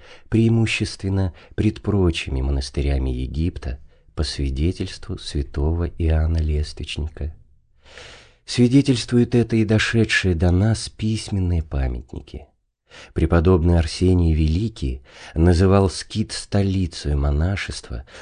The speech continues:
уподобляя отношение Скита к монашеству отношению Рима ко Вселенной. Обиловавшие даром рассуждения старцы и при посредстве его руководившие новоначальных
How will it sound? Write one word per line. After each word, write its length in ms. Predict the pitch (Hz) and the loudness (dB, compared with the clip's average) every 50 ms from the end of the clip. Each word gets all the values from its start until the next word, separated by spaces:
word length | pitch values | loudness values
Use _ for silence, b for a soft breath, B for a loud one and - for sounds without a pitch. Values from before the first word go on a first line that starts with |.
| B B | B B
уподобляя 680 | - 71 - 82 78 85 78 82 82 85 82 82 80 | -6 0 0 2 2 4 4 4 4 4 4 4 2
отношение 880 | - - 95 85 - 90 87 87 - - - 90 85 80 76 71 69 67 | 2 0 -2 -2 0 0 0 2 0 -2 -2 0 0 2 2 0 0 -2
Скита 520 | 69 67 - - - - 78 76 - 71 69 | -4 -6 -8 -14 -8 -6 -6 -6 -6 -8 -12
к 100 | - - | -8 -6
монашеству 880 | 71 67 67 67 71 82 87 82 - - 69 - - - 69 67 65 B B B B B | -4 -2 -2 0 0 -2 -2 -4 -6 -10 -12 -14 -14 -14 -14 -14 -14 B B B B B
отношению 800 | B 69 - 76 73 71 - - 73 69 69 67 65 65 65 64 | B -6 -2 -2 -2 -2 -2 -2 -2 -2 0 0 0 0 -2 0
Рима 400 | 65 73 85 98 87 69 65 - - _ _ _ _ _ | 0 0 0 0 0 -2 -4 -6 -12 _ _ _ _ _
ко 120 | - - | -6 -6
Вселенной. 840 | - - - - 78 71 65 67 67 65 65 65 65 67 69 - _ _ _ _ _ _ _ _ _ _ _ _ _ b b b b b b b b b b b | -6 -6 -8 -4 -4 -4 -2 -2 -2 -2 -2 -4 -4 -6 -8 -12 _ _ _ _ _ _ _ _ _ _ _ _ _ b b b b b b b b b b b
Обиловавшие 880 | - 98 104 113 117 123 117 107 101 98 92 85 - - - 92 90 80 | 0 0 2 4 4 4 4 6 4 4 2 2 0 0 2 2 2 2
даром 480 | 80 76 87 90 90 85 85 80 78 | 2 2 2 4 4 4 4 2 2
рассуждения 840 | 73 76 76 - - - 76 71 71 69 71 80 78 76 71 69 65 | 2 0 -2 -4 -6 -4 -4 -4 -2 -2 0 2 2 2 2 0 -2
старцы 800 | 65 - - - 82 80 80 76 - - - - - - - - _ _ _ - | -4 -6 -8 -4 -2 0 0 0 -2 -6 -12 -12 -12 -14 -16 -18 _ _ _ -2
и 120 | - 98 | -2 0
при 160 | - 117 113 | 2 4 2
посредстве 840 | 113 123 117 107 - - 110 117 113 104 - - - - 82 82 85 | 4 4 2 2 2 0 2 4 4 2 2 -2 -8 -4 0 2 2
его 220 | 82 82 87 87 | 2 2 2 2
руководившие 840 | 87 85 - 92 87 90 87 82 87 92 90 - - - - 87 82 | 2 0 0 0 2 2 2 2 0 -2 -2 -2 -4 -4 -2 0 0
новоначальных 1000 | 85 85 82 82 85 87 85 - - - 95 95 95 87 87 87 82 - - | 0 0 0 0 0 0 -2 -2 -4 -4 -2 0 0 0 0 0 -2 -4 -6